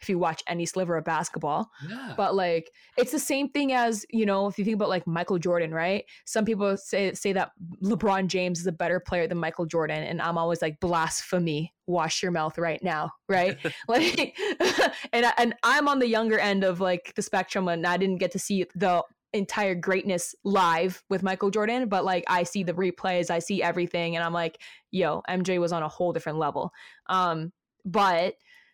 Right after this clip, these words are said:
Speaker 1: that being said, it's like, that's gonna, you know, I don't think LeBron wants that to happen to his legacy, you know, it, with, in
Speaker 2: Sure.
Speaker 1: this era at least, right? Like,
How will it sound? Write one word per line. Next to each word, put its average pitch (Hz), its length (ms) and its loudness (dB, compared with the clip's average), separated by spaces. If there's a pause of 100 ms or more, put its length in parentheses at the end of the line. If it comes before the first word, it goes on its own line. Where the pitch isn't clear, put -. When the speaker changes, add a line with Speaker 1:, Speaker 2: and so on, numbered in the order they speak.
(220)
Speaker 1:
that 196 180 2
being 190 140 2
said, 196 180 0
it's 180 100 -4
like, 175 240 0 (180)
that's 190 400 -2
gonna, 202 300 0
you 196 340 0
know, 196 40 2
I 208 100 4
don't 214 140 4
think 220 120 0
LeBron 190 300 2
wants 180 200 -2
that 180 120 -2
to 185 60 -4
happen 180 240 -2
to 175 80 -10
his 185 220 -2
legacy, 165 480 -2
you 185 60 0
know, 175 160 2
it, 185 200 0
with, 185 200 0 (120)
in 190 140 2
Speaker 2:
Sure. - 20 2
Speaker 1:
this - 200 -2
era 165 380 0
at - 180 0
least, 160 280 -4
right? 180 180 0
Like, 175 120 -2